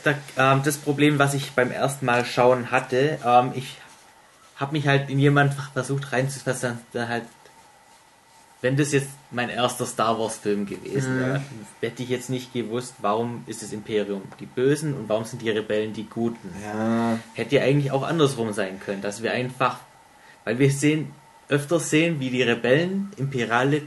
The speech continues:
Speaker 1: Leute töten,
Speaker 2: Ja, ja.
Speaker 1: anstatt umgekehrt.
Speaker 2: Mhm.
Speaker 1: Und da hatte ich halt auch ein bisschen Probleme mit diesen Powerverhältnissen, weil die Sturmtruppen, die fallen
Speaker 2: Ja.
Speaker 1: halt wie die Fliegen.
Speaker 2: Aber dann hast du halt aber auch das Ding, es ist halt Krieg.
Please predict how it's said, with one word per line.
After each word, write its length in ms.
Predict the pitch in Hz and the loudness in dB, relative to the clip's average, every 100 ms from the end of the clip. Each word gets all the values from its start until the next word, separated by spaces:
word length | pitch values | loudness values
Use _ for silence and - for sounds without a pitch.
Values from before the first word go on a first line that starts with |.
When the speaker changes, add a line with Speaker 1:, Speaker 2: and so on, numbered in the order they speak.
| - | -10
Speaker 1:
Leute 440 | 107 131 143 151 143 | 0 0 2 -4 -6
töten, 580 | - 151 165 160 165 185 | -2 -2 -2 -6 -8 -6
Speaker 2:
Ja, 260 | 127 110 107 | -2 0 0
ja. 100 | 113 | 2
Speaker 1:
anstatt 400 | 139 147 143 147 | 2 2 2 2
umgekehrt. 760 | 180 135 110 - 110 123 143 | -2 -2 -6 -2 0 0 0
Speaker 2:
Mhm. 420 | 113 117 120 127 143 - - - - _ _ _ - _ _ _ _ _ _ | -2 0 0 -4 -10 -18 -20 -20 -20 _ _ _ -20 _ _ _ _ _ _
Speaker 1:
Und 200 | 127 131 - - - - - | -8 -6 -6 -12 -16 -20 -6
da 300 | 147 139 143 | 2 4 4
hatte 160 | 143 143 | 2 0
ich 80 | 147 | 4
halt 160 | 135 135 | 4 4
auch 140 | 135 | 2
ein 160 | 139 - | 0 4
bisschen 320 | 143 139 131 | 2 4 0
Probleme 420 | 127 123 127 131 | 0 2 4 4
mit 220 | 127 131 | 0 -2
diesen 340 | 123 120 120 117 | -2 -4 -6 -8
Powerverhältnissen, 1120 | - 123 139 135 117 104 107 113 - 104 - 101 | -2 4 6 4 2 2 2 0 -4 -12 -10 -6
weil 320 | 101 104 107 | -2 -2 -2
die 240 | 110 113 127 | -6 -10 -8
Sturmtruppen, 720 | - 156 170 165 165 - 151 | 2 4 4 0 -4 -2 0
die 100 | 147 | 0
fallen 340 | 143 131 143 | 0 2 6
Speaker 2:
Ja. 260 | 135 139 160 | 8 8 8
Speaker 1:
halt 80 | 214 | 6
wie 80 | 156 | 2
die 140 | 156 | 0
Fliegen. 760 | 170 - 135 185 135 139 196 - | -2 0 0 0 2 2 2 2
Speaker 2:
Aber 580 | 120 127 139 165 220 - - _ _ - - - | 4 6 8 6 6 0 -10 _ _ -20 -20 -2
dann 180 | 127 131 | 0 4
hast 220 | 170 - | 2 2
du 100 | 160 | 4
halt 200 | 151 143 | 4 4
aber 200 | - 135 | 4 4
auch 100 | 139 | 4
das 180 | 123 - | 0 -2
Ding, 220 | 147 143 | 0 2
es 120 | 117 | -2
ist 120 | 127 117 | 0 4
halt 160 | 110 | 4
Krieg. 400 | - - 135 - | 4 -2 -2 -2